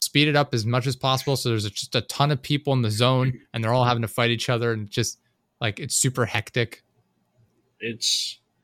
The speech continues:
Speaker 2: they just recently added the original <clears throat> maps again, like
Speaker 1: Hmm.
Speaker 2: Kings Canyon, before any changes were done. So Skull Town's back, so everyone goes there.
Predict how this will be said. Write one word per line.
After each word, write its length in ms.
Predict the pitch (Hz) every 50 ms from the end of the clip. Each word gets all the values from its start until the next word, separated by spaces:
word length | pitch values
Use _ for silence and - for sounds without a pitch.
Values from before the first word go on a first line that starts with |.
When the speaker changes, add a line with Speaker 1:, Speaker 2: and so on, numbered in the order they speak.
| _ _ _ _ _ _ _
Speaker 2:
they 240 | - 113 127 127 127 113
just 300 | 113 147 165 - - -
recently 580 | 107 110 131 131 - - 131 120 110 104 -
added 340 | 80 95 104 107 107 104 92
the 160 | 95 87 87
original 800 | 82 80 80 80 80 87 87 85 - 92 92 87 87 82 - _ _ _ _ _ -
<clears throat> 240 | - - - _
maps 640 | - 139 135 123 123 107 98 87 87 90 95 - -
again, 280 | 104 104 107 123 131 - _ _ _ _ _ _ _ _ _ _ _ _ _ _ -
like 200 | - 90 85 85
Speaker 1:
Hmm. 80 | 107 98 92 -
Speaker 2:
Kings 340 | - 110 107 107 95 92
Canyon, 420 | - - 98 101 104 104 104 101 87
before 440 | 92 90 - - 98 95 92 92 - - _ -
any 260 | 104 95 101 101 98
changes 440 | 95 - 98 95 98 98 98 95 95
were 100 | 101 101 90
done. 300 | 95 98 98 101 101 95
So 140 | - - -
Skull 380 | - - - - 107 98 98 -
Town's 340 | - 101 95 95 95 - -
back, 320 | - 95 95 98 98 -
so 120 | - 98
everyone 300 | 95 95 104 104 104 98 92 -
goes 240 | 98 98 92 - -
there. 380 | 95 98 98 95 95 92 -